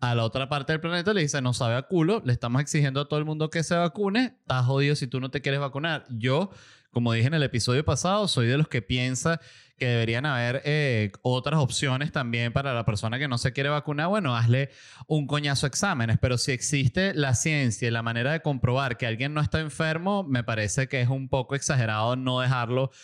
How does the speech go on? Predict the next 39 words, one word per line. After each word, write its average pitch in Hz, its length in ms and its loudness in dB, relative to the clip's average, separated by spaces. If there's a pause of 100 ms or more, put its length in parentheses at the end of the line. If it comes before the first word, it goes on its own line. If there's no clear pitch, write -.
(240)
participar. 110 800 -2
Este, 110 580 0
entiendo 120 360 -2
también 131 340 -2
que 143 80 -2
es 147 60 4
un 143 360 0
momento 139 340 -2
en 143 40 -2
el 139 140 -2
que 117 100 0
se 110 160 0
quiere 123 720 -2
dar 120 260 -2
un 139 120 -4
mensaje, 139 640 0
¿no? 170 260 2
De 104 160 2
que 101 460 -2
se - 180 -2
tienen 113 260 -4
que 147 100 -2
vacunar. 139 500 0
O - 20 2
sea, 143 140 -2
todo 190 240 0
eso 220 120 0
lo 190 100 2
entiendo, 190 360 -2
pero 135 160 0
de 120 80 0
nuevo, 107 300 -2 (500)
me 117 100 0
parece 120 280 0
que 156 80 -2
a 139 40 2
veces 123 240 2
se 151 140 0
le, 104 460 -2